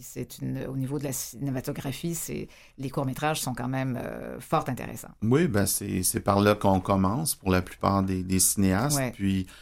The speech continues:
Speaker 1: Il y a beaucoup de création qui se fait à ce niveau-là.
Speaker 2: Oui, parce que c'est aussi le développement des technologies au fil des années. Maintenant, on peut tourner, même avec un téléphone,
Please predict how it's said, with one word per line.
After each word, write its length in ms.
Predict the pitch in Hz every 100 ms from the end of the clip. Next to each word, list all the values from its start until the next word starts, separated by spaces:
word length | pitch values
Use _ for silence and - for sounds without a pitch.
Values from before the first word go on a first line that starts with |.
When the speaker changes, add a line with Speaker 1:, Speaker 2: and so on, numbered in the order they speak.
| -
Speaker 1:
Il 40 | 139
y 20 |
a 20 |
beaucoup 220 | 135 -
de 60 | 170
création 500 | - 117 - - 135
qui 180 | 117 185
se 80 | -
fait 120 | 123
à 40 |
ce 120 | -
niveau-là. 220 | 120 107 104
Speaker 2:
Oui, 340 | 113 135 240
parce 300 | - 117 -
que 360 | - 113 110 101
c'est 180 | 98 113
aussi 280 | 107 - 180
le 140 | 143
développement 500 | 107 104 101 - 113
des 160 | 120 107
technologies 760 | 101 104 104 101 95 95 113
au 120 | 135
fil 240 | 95 - 110
des 240 | 104 95
années. 300 | 95 95 127
Maintenant, 480 | 110 98 - 107 123
on 80 | 104
peut 240 | - 143
tourner, 640 | 147 127 98 95 98 120 117 - - _ -
même 220 | 104 123
avec 260 | 104 104 104
un 120 | 98
téléphone, 880 | 95 104 98 90 - 113 156 151 113